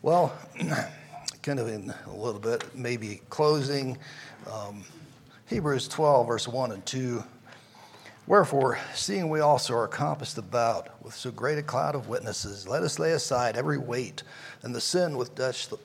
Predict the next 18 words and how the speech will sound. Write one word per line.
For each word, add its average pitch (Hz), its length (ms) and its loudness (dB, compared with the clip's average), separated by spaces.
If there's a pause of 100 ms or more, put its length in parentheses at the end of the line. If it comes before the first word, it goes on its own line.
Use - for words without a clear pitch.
doth 143 320 6
so 117 160 -8
easily 131 320 0
beset 104 400 -6
us, 101 180 -8
and 104 100 -10
let 143 120 2
us 143 180 -2
run 139 240 0
with 139 160 -4
patience 107 460 -8
the 98 100 -12
race 117 360 -2
that 104 180 -10
is 101 80 -12
set 131 240 -2
before 113 420 -6
us, - 220 -10